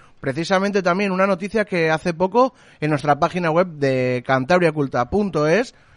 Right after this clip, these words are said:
de que lo que nos creíamos que era un puro, ya no es un puro. Ahora es otra forma que todavía es toda, peor, o sea, que no, que se da menos en la naturaleza. O sea que, que trae cola, trae muchísima cola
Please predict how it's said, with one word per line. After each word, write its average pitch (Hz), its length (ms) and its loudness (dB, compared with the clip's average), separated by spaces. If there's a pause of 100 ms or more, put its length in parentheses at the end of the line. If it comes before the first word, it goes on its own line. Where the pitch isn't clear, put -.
(160)
de 139 160 0
que 143 400 2
lo 147 180 2
que 156 100 0
nos 156 160 -6
creíamos 220 380 2
que 233 60 -2
era 202 100 2
un 180 120 0
puro, 277 420 2 (380)
ya 226 120 4
no 262 60 2
es 175 100 -6
un 170 140 -2
puro. 196 400 2 (400)
Ahora 220 220 2
es 220 80 -2
otra 220 200 0
forma 254 320 0
que 214 140 0
todavía 180 400 4
es 247 220 0
toda, 180 320 4 (340)
peor, 190 380 4
o 156 40 -2
sea, 170 160 2
que 160 120 -4
no, 208 260 0
que 160 140 -2
se 160 140 -2
da 202 120 4
menos 214 380 2
en 165 80 -2
la 151 60 2
naturaleza. 127 600 -2 (640)
O 151 100 0
sea 208 280 0
que, 175 220 2
que 143 140 0
trae 190 260 0
cola, 117 280 0
trae 214 180 -2
muchísima 240 920 -2
cola 214 440 0